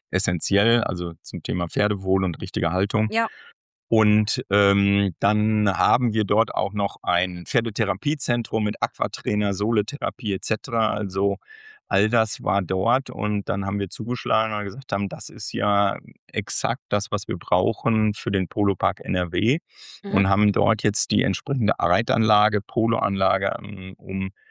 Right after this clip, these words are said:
Speaker 1: den Kunden, die mal einen Schnupperkurs machen wollen oder wie eben beschrieben über Stunden oder eine Reitbeteiligung bis hin zu eigenen Pferden. Also, da steht ja so ein Schimmel, der heißt Camilla,
Speaker 2: <laughs>
Speaker 1: äh, der ist dort eingestallt. Wir haben auch andere Kunden,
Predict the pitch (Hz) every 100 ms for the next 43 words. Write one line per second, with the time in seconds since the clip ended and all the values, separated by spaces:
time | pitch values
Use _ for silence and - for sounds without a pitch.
0 | - _ - 95 87 123 135 131 123 117
1 | 104 104 104 101 101 95 98 - 135 135
2 | - 117 - 104 101 92 98 98 98 -
3 | 98 95 92 90 82 95 95 90 - 101
4 | 95 92 90 87 90 90 - _ - -
5 | - - _ _ _ - - 160 147 131
6 | 131 98 104 98 98 95 104 135 - 104
7 | 110 110 107 95 110 113 101 - 95 117
8 | 127 117 - 117 110 107 110 - 95 92
9 | 98 95 95 - 135 113 107 92 - 123
10 | 117 113 117 - 98 98 127 127 120 107
11 | 123 98 104 101 - - 98 - 107 123
12 | 127 - 113 110 113 104 - 101 110 98
13 | - 107 135 135 127 120 - 120 120 110
14 | 117 110